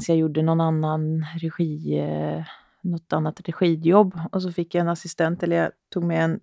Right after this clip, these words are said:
en, eh, en tjej som heter Ingrid <clears throat> som hjälpte mig. Och så gjorde vi där något jobb och så satt vi hemma hos mig och så sa hon, eh, "Kati ska komma imorgon."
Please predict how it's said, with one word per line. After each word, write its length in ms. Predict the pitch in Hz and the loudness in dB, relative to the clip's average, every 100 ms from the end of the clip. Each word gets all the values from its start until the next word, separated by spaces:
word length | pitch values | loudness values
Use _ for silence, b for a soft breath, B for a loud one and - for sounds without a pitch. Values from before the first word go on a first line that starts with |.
| _ _ | _ _
en, 280 | 170 160 160 | -2 0 0
eh, 180 | 151 160 - _ _ _ _ _ - - | -2 -6 -10 _ _ _ _ _ -6 -6
en 100 | - | 0
tjej 160 | 185 | 0
som 120 | 175 | 4
heter 200 | 175 - | 2 6
Ingrid 360 | 190 185 202 240 - - - | 6 8 6 4 -2 -18 -2
<clears throat> 340 | 233 196 185 - | 8 8 8 2
som 240 | - 196 | 0 2
hjälpte 300 | 185 170 - | 2 0 0
mig. 160 | 180 185 b b b b - _ _ _ _ _ _ _ | -2 -2 b b b b -20 _ _ _ _ _ _ _
Och 140 | - 214 | -2 -2
så 360 | - 226 226 - _ _ _ _ | 2 4 4 0 _ _ _ _
gjorde 260 | 220 196 | 6 8
vi 80 | 196 | 8
där 200 | 196 196 | 8 8
något 200 | 196 196 | 6 6
jobb 280 | 196 233 233 | 6 6 4
och 80 | 202 | 2
så 100 | - | 6
satt 220 | 202 - | 4 6
vi 40 | |
hemma 140 | 196 185 | 6 6
hos 160 | 180 | 4
mig 260 | 185 190 214 | 4 6 4
och 60 | 190 | 4
så 140 | 185 | 0
sa 160 | - 180 | 2 4
hon, 200 | 180 175 | 4 4
eh, 300 | 175 175 175 185 - | 2 2 0 -4 -10
"Kati 260 | - 240 262 | -4 2 2
ska 180 | - 233 | 2 2
komma 260 | 220 208 | 6 8
imorgon." 340 | 208 202 202 | 8 6 4